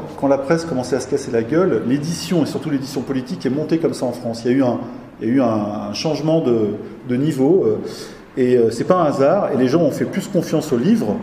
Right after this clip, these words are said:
parce qu'on peut difficilement mentir sur deux cent cinquante pages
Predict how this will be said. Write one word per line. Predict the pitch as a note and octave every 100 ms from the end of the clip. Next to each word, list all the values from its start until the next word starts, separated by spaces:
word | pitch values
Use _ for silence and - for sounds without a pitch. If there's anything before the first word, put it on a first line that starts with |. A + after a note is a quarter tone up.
| - - - -
parce | C3
qu'on | -
peut | E3 F3+
difficilement | G3+ F#3+ G3+ G3 F3+
mentir | E3+ D#3 D#3 F3 E3
sur | - B2
deux | B2+
cent | E3 E3
cinquante | D3+ B2+ B2+
pages | - E3 D3+